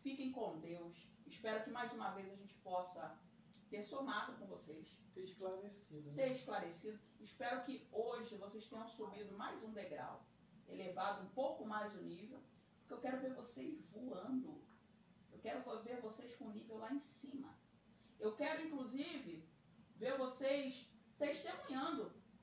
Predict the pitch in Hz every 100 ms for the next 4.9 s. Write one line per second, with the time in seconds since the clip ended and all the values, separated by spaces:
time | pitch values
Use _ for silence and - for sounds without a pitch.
0 | - - - - - 220 339 339 302 285
1 | 277 285 269 262 - - 247 277 427 349
2 | 277 320 269 294 277 294 294 254 269 277
3 | 262 254 254 254 262 269 254 254 254 233
4 | 220 - - 226 208 208 214 - -